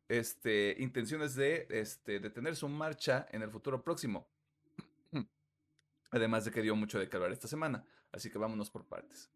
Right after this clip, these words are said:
Lo primero es que a falta de un anuncio oficial, hoy domingo que estamos grabando,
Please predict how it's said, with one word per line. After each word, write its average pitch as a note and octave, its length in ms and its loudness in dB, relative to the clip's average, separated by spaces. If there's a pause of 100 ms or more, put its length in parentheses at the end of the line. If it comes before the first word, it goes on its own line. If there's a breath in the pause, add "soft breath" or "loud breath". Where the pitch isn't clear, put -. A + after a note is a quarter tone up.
(440 soft breath)
Lo D#3+ 220 0
primero D#3+ 540 4 (200)
es B2+ 200 0
que C#3+ 200 2
a A#2 100 2
falta G#3 420 2
de D#3 380 2
un D3 140 -2
anuncio E3 340 -2
oficial, A2 680 -2 (120)
hoy A2 180 2
domingo G#2+ 640 2
que - 60 -12
estamos G2+ 340 -4
grabando, G2+ 540 -2